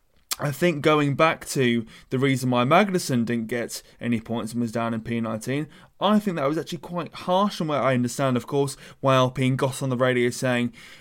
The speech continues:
"Oh, it's not safe that a part of his, uh, wing is not properly attached after he, um, bumped into Lewis Hamilton," shall we say, and they came rather close.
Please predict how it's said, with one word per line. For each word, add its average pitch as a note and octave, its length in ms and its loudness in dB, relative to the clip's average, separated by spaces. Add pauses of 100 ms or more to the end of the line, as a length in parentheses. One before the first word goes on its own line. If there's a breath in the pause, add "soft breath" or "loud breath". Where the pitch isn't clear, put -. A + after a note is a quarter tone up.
"Oh, D3 360 4
it's B2+ 200 2
not D3+ 200 0
safe D3+ 480 0
that C#3 100 0
a B2+ 60 -4
part B2 240 -2
of C3 80 -2
his, C3+ 240 0
uh, B2+ 180 2
wing C3 320 0
is B2 160 0
not C3 220 -4
properly C3 320 -4
attached B2 440 -4
after B2 440 -2 (240 loud breath)
he, A#2+ 240 2
um, A#2 480 -4 (120)
bumped C#3 360 -2
into B2 220 0
Lewis B2+ 220 0
Hamilton," B2+ 360 -2
shall B2+ 240 0
we B2+ 60 0
say, B2 180 0
and B2 100 0
they A#2+ 60 0
came A#2+ 340 -2
rather A#2+ 220 0
close. A2+ 400 -4